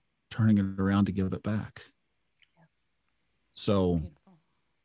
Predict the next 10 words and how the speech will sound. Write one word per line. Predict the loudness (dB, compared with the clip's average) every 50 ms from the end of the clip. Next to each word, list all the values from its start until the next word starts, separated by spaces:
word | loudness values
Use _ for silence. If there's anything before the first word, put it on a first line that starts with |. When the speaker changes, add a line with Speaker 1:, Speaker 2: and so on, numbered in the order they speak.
| _ _ _ _ _ _ _ _ _ _ _ _ _ _ _ _ _ _ _ _ _ _ _ _ _ _ _ _ _ _ _ _ _ _ _ _ _ _ _ _ _ _ _ _ _ _ _ _ _ _ _ _ _ _ _ _ _ _ _ _ _ _ _ _ _ _ _ _ _ _ _ _ _ _ _ _ _ _ _ _ _ _ _ -4
Speaker 1:
I | -2
think | -2 0 0 2
we | 2 2
all | 4 2 2
hurt | 0 -2 -2 -2 -4 -4 -6 -10 -14 -14 -16 -20 -20 -20 -20 -20 -20 _ _ _ _ _ _ _ _ _ _ _ _ _ _ _ _ _ _ _ _ _ _ _ _ _ _ _ _ -8
at | -6 -2
different | -2 -2 -2 -2 -4 -2
times. | -2 -2 -2 -2 -2 -2
It's | -2 -2 -2 0
rare | 0 2 2 4 4 6 6 4 4 2 0 -2 -4 -8 -10